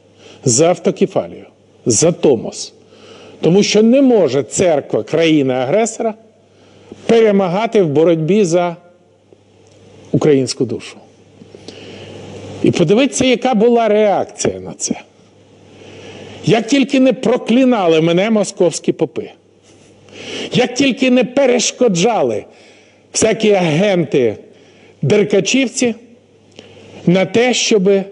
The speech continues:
не допустити для України створення соборної православної церкви. Як вони заперечували сам Томос.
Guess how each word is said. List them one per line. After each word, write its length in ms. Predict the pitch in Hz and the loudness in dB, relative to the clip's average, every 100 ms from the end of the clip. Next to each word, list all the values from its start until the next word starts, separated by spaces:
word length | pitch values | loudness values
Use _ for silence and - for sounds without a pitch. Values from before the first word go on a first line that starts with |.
| - 160 | -10 -4
не 280 | 160 240 | 2 2
допустити 880 | 190 214 - 214 - - 208 - 127 | 2 0 0 -2 -2 -2 0 2 -2
для 240 | 123 147 156 | -2 0 2
України 640 | 143 151 156 170 196 180 | 2 0 0 2 0 -2
створення 640 | - 135 151 160 156 143 - _ _ _ _ _ - - - | -6 0 0 2 -2 -8 -14 _ _ _ _ _ -20 -20 -16
соборної 720 | - - 107 143 185 185 175 160 - _ _ _ _ - - - | -6 -2 2 2 0 0 -4 -6 -16 _ _ _ _ -20 -20 -10
православної 840 | - 101 101 - 147 156 156 131 131 _ - - - - - | -2 0 0 0 -2 -2 -4 -6 -10 _ -20 -20 -20 -20 -18
церкви. 500 | - 165 107 - - - - - 156 | -4 0 0 -4 -16 -20 -20 -10 -2
Як 220 | 180 180 | -2 2
вони 220 | 190 196 | 2 2
заперечували 800 | 143 170 185 190 190 180 170 165 | 2 -2 0 0 0 0 0 0
сам 260 | - 165 156 | 0 -4 -2
Томос. 560 | 170 127 90 - - | 0 0 -2 -12 -16